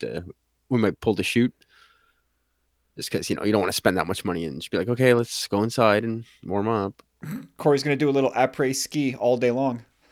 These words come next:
Speaker 1: <laughs> Possible. But that's it. I'm not gonna waste, the tickets are expensive. So anyway, I'm looking forward to that. It's gonna be a nice, uh,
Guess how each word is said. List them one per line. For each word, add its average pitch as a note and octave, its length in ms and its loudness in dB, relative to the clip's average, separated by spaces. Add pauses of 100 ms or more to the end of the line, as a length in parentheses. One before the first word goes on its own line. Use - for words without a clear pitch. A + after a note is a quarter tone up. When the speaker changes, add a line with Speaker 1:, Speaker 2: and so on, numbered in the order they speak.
(300)
Speaker 1:
<laughs> - 640 6
Possible. G#2 480 0 (1300)
But G#2+ 200 4
that's G#2 180 2
it. A2+ 100 8
I'm F#2+ 100 0
not A#2+ 80 6
gonna G#2+ 100 4
waste, G2 200 0
the A2+ 200 4
tickets - 320 -2
are F#2 40 -2
expensive. - 460 -4
So D#2+ 160 -2
anyway, G#2+ 260 4
I'm G#2 300 -2
looking C#3+ 240 6
forward A#2 200 6
to G#2+ 80 4
that. F#2+ 120 6
It's G2 140 0
gonna A2 120 0
be G2 60 2
a F#2 40 4
nice, F#2+ 300 0
uh, E2 280 -2